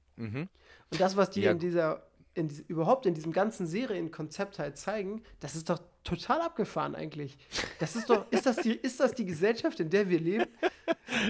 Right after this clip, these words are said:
Speaker 1: Nee, ich glaube, es gibt, also das, der Witz daran ist ja, dass, ähm,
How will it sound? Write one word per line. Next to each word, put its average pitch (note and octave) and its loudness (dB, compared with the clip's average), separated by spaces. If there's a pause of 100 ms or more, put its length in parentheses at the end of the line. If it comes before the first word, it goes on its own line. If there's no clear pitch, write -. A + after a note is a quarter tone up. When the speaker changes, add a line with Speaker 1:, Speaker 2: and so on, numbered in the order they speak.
Speaker 1:
Nee, G2 -2
ich G#2 -4
glaube, B2 2
es A#2+ -2
gibt, - -12 (320)
also B2+ 4
das, C3+ 2
der A2+ 2
Witz D#3+ 0
daran C3 4
ist A2+ -6
ja, A#2 2
dass, - -6
ähm, F2+ -4